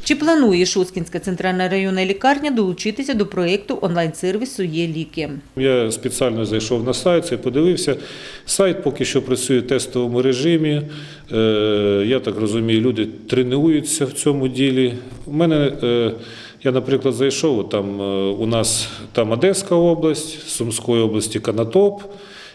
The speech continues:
Speaker 2: і, е, багато закладів з Рівненської області вже прийняли участь. Ну, я подивився, саме свіжі,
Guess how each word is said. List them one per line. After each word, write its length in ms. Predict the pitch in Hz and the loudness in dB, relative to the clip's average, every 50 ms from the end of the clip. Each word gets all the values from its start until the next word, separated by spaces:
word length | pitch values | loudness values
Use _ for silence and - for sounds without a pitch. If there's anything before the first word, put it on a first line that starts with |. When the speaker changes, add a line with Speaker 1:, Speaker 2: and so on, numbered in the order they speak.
| _ - | _ -8
Speaker 2:
і, 360 | - 127 127 123 120 117 110 101 107 | -2 0 2 4 4 4 2 2 2
е, 260 | 110 107 107 107 104 | 2 2 2 2 2
багато 360 | 101 120 117 135 147 147 135 | 2 2 2 2 2 0 -2
закладів 480 | 110 117 131 120 - 123 110 104 110 104 | -2 0 -2 -2 0 -2 -2 0 0 0
з 60 | 95 | 0
Рівненської 560 | 98 92 90 87 90 87 - - - 95 92 | -2 -4 -4 -6 -6 -4 -6 -4 -4 -4 -4
області 420 | 92 90 90 92 85 - - 104 95 | -4 -4 -4 -4 -6 -6 -4 -6 -4
вже 160 | 90 98 92 | -4 -4 -4
прийняли 400 | - 104 104 95 98 95 92 92 | -2 -2 -2 -2 -2 -4 -4 -4
участь. 340 | 92 90 - - - - - | -6 -6 -6 -6 -6 -2 0
Ну, 60 | 156 | 2
я 80 | 165 | 2
подивився, 560 | 160 165 160 151 170 170 185 180 180 180 - 123 | 2 0 0 0 2 2 2 2 0 0 -4 -4
саме 300 | - 160 151 147 143 131 | -2 -2 -2 0 0 -2
свіжі, 560 | - - 147 147 156 143 131 131 135 131 | -2 -2 0 2 2 2 2 2 2 0